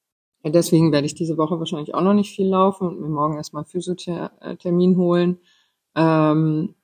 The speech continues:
heute noch nicht, weil ich halt Muskelkater von Mobility habe. <laughs> Und, äh, ja, dann, dann hab ich aber gemerkt, so, „Boah, ey, du bist ja komplett versteift, ey. Das ist ja alles, oh, gar nicht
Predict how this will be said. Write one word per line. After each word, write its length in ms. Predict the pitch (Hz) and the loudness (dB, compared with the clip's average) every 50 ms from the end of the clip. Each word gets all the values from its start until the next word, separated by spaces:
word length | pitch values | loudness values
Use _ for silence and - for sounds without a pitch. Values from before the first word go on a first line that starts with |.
| _ - | _ -8
heute 360 | 160 156 165 160 170 165 202 165 | -4 0 2 2 2 4 2 2
noch 160 | 156 151 156 | 2 2 0
nicht, 220 | 175 170 170 - 156 | 0 -2 -2 -2 -2
weil 120 | 151 151 | -2 -2
ich 100 | 156 165 | -2 -4
halt 300 | 151 143 139 - - - _ _ | -6 -8 -8 -10 -16 -20 _ _
Muskelkater 760 | - 160 160 156 - - - 135 - - - - - - - | -6 -6 -6 -6 -6 -10 -12 -12 -12 -16 -16 -16 -16 -18 -18
von 200 | _ - 151 156 | _ -10 -8 -8
Mobility 540 | 151 151 151 151 151 156 160 156 - - 196 | -6 -8 -8 -8 -8 -8 -8 -8 -6 -4 -2
habe. 340 | 202 202 196 208 240 269 226 - | -2 -2 -2 -2 -4 -6 -8 -12
<laughs> 60 | 185 156 - - - - - - _ _ _ _ _ _ _ _ _ _ _ _ _ - | -14 -14 -14 -18 -20 -20 -20 -20 _ _ _ _ _ _ _ _ _ _ _ _ _ -4
Und, 500 | - 175 175 175 175 175 175 180 180 175 - - - _ - | 0 2 2 4 4 4 2 0 0 -4 -8 -20 -20 _ -10
äh, 600 | - 160 165 160 156 156 156 151 151 151 143 139 - - _ _ _ _ _ _ _ _ _ _ _ _ - | -8 -6 -4 -4 -4 -4 -4 -4 -4 -6 -6 -8 -12 -14 _ _ _ _ _ _ _ _ _ _ _ _ 0
ja, 300 | 180 170 151 131 - - | 2 2 2 2 -2 -6
dann, 360 | - 143 143 151 160 - - | -8 -8 -6 -6 -6 -8 -8
dann 200 | - - 151 151 | -12 -12 -10 -8
hab 100 | 160 147 | -10 -10
ich 140 | 160 165 160 | -8 -8 -8
aber 140 | 160 143 143 | -6 -6 -6
gemerkt, 320 | 156 160 165 165 - - | -6 -6 -6 -8 -8 -12
so, 120 | - - 180 | -16 -20 -20
„Boah, 280 | 180 175 - 135 - - | -18 -16 -16 -16 -16 -16
ey, 100 | - 165 | -18 -18
du 100 | - 233 | -18 -20
bist 140 | _ _ _ | _ _ _
ja 60 | _ | _
komplett 420 | _ _ _ - _ - - - _ | _ _ _ -20 _ -18 -18 -18 _
versteift, 720 | - - 185 - - - _ - - - - 160 _ _ - | -16 -16 -16 -16 -16 -20 _ -20 -18 -16 -16 -16 _ _ -12
ey. 500 | - 175 175 180 156 151 156 156 156 156 - _ _ _ _ | -10 -8 -6 -4 -4 -4 -4 -6 -6 -10 -20 _ _ _ _
Das 140 | - 165 165 | -6 -4 -4
ist 160 | 175 170 160 165 | -4 -4 -6 -6
ja 140 | 156 - - | -6 -6 -4
alles, 380 | - 151 151 151 151 156 180 - _ - | -4 -2 -2 -2 -4 -6 -10 -16 _ -6
oh, 480 | - 147 143 131 127 117 78 - - | -2 -2 0 0 0 -2 -2 -4 -6
gar 320 | - - - - 170 190 190 | -8 -4 -2 2 2 4 4
nicht 320 | 185 170 170 175 - - | 4 4 2 0 -2 -6